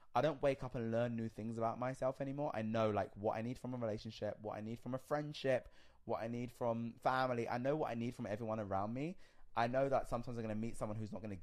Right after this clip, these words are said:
give me what I need, and then there, there comes compromise, but I know what I'm comfortable with and what I'm not comfortable with. I also am in a position where I can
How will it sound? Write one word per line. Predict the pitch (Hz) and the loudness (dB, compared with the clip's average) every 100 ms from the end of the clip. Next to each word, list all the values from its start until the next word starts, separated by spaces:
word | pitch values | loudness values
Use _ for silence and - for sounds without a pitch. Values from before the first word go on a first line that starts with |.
| - | -2
give | 110 117 | 0 2
me | 135 | 0
what | 143 131 | 0 0
I | |
need, | 139 143 139 | -2 -2 -2
and | 117 | 0
then | 113 120 110 | 0 0 0
there, | 113 120 - | 0 0 2
there | 117 117 | 0 0
comes | - 113 - | 0 -4 -4
compromise, | - 113 117 143 147 170 175 - - - | -6 -6 -6 -2 0 0 -2 -12 -20 0
but | 110 | 2
I | 117 | 4
know | 117 123 | 4 6
what | 120 107 | 6 2
I'm | 104 | -2
comfortable | 110 104 - 104 | -2 -4 -2 -4
with | 98 | -4
and | 98 | -2
what | 98 | -4
I'm | 95 | -4
not | 95 95 | -6 -6
comfortable | 95 82 - 90 | -6 -6 -8 -6
with. | 87 - - - | -6 -10 -18 -2
I | 98 | -2
also | - 160 185 | 2 0 2
am | 135 | 0
in | 113 | 0
a | 107 | -2
position | 104 98 - 98 | -4 -8 -6 -4
where | 95 95 - - - _ - - - _ - - - | 0 0 -2 -14 -20 _ -20 -20 -20 _ -20 -20 0
I | 113 | 0
can | 110 117 104 | 0 -4 -4